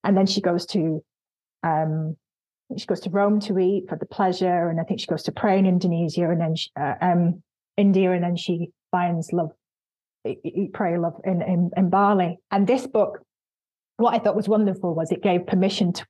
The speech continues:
particularly to women, to go off and have their own hero's journeys.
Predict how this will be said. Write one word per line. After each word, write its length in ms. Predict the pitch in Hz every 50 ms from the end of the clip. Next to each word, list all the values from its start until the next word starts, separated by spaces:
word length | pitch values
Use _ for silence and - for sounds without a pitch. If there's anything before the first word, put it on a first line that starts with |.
| _
particularly 520 | - - - 208 202 196 214 190 175 175 185
to 140 | - 202
women, 300 | 165 196 208 214 196 185 196
to 100 | - 185
go 160 | - 180 180
off 160 | 185 185 -
and 80 | 196 180
have 180 | - 170 -
their 120 | - 180 185
own 100 | 190 185
hero's 380 | 185 190 180 175 170 175 170 -
journeys. 500 | - 208 214 226 220 185 165 165 156